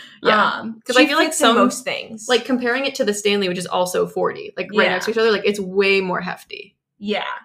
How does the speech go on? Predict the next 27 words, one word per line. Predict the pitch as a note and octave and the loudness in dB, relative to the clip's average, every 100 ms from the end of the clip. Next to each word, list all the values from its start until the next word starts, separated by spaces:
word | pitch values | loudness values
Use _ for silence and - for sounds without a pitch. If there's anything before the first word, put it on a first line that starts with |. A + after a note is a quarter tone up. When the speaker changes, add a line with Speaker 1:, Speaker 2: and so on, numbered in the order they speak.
| _ | _
Speaker 2:
the | A3+ | -4
Stanley | A3+ B3+ G#3+ - - | 0 0 0 -2 -8
is | - | -6
way | - | 2
more | G#3+ | 4
Speaker 1:
Yeah, | C#3 | 4
yeah, | B2+ A#2 | 0 -2
yeah. | D2+ | -6
Speaker 2:
hefty. | G#3 A3+ _ G#3+ | -12 -20 _ 0
Um, | G3+ - - A3 G#3+ _ _ _ | 2 2 -6 -12 -20 _ _ _
so | - A3 | -12 -6
yeah, | A3+ D#4 C4 _ _ - | -2 -2 -4 _ _ -6
I'm | A#3 | -2
a | |
big | A#3+ A#3+ | -2 -2
fan. | A3+ F#3 | -2 0
I | G3+ | 2
wanna | A#3 B3 C#4 | 6 6 4
get | D#4+ C#4+ | 0 -2
a | |
thirty-two | - A3 G#3 G#3 - F#3+ F3 | -2 -2 -2 -4 -8 -10 -8
ounce | A2 G#2+ - | -8 -12 -8
one. | A#2+ F#2 - G#3+ _ _ _ _ _ _ _ _ | -8 -8 -10 -20 _ _ _ _ _ _ _ _
Speaker 1:
But | B3 B3+ | -2 0
they're, | D4 | 0
like, | D#4 | 0
Speaker 2:
No. | D#4+ | -2